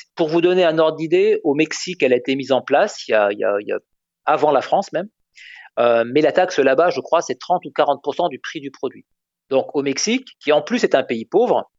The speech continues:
il y a eu un vrai effet. Alors le Mexique, c'était le premier consommateur mondial de soda avec, je crois, cent cinquante litres par habitant et par an.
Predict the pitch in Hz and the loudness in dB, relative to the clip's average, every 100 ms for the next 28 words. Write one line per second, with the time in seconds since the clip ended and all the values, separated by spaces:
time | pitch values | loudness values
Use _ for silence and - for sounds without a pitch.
0 | _ - - - 127 131 160 208 151 117 | _ -20 -20 -12 -2 2 2 4 2 2
1 | 127 170 156 - 104 110 117 139 - 233 | 2 4 2 0 -2 0 0 0 -4 -6
2 | - 127 117 - 208 190 185 175 160 160 | 0 0 0 -2 0 2 2 0 -4 0
3 | 143 135 110 135 175 156 175 143 131 - | 0 0 -2 0 0 2 0 0 -4 -4
4 | 127 156 147 120 139 117 113 127 143 139 | 0 2 2 0 -4 -6 -4 0 0 0
5 | 139 135 139 - 127 - 165 - 139 120 | -2 0 -2 -2 -4 -6 -8 -6 -4 -2
6 | 120 120 135 131 127 113 | -2 0 0 0 0 -2